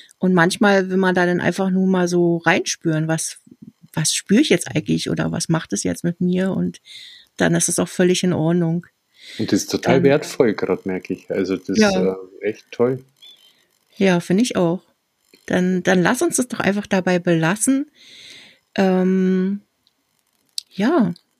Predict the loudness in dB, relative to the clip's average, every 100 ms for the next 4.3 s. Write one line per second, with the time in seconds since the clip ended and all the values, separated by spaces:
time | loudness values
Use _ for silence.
0 | _ _ _ _ _ _ _ _ _ _
1 | _ _ _ _ _ 2 4 4 2 -2
2 | 0 0 0 0 0 -2 -4 -4 -4 -2
3 | -2 -2 -4 -2 -2 -2 -4 -4 -2 0
4 | -2 -6